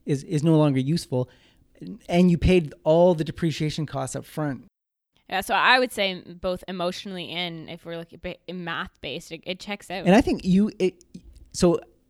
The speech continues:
Speaker 1: I would guess most cars that are bought new are bought emotionally, like, through emotion. Nobody, nobody's going in there with spreadsheets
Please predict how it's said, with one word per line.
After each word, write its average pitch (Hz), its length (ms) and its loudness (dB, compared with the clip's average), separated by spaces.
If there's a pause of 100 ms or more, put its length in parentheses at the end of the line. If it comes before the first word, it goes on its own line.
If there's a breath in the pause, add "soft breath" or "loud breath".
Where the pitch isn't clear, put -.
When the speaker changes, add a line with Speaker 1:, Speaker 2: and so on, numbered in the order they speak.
(280)
Speaker 1:
I 165 80 6
would 196 180 2
guess 180 220 2
most 156 260 4
cars 139 460 2 (280)
that 147 140 2
are 131 60 4
bought 135 240 2
new 139 240 0
are 135 120 -4
bought 127 420 -2
emotionally, 127 680 -2
like, 139 160 -4
through 165 160 4
emotion. 143 420 0 (320 soft breath)
Nobody, 175 400 6 (420 soft breath)
nobody's 190 340 4
going 175 200 4
in 165 80 2
there 160 80 0
with 147 220 -2
spreadsheets 135 560 0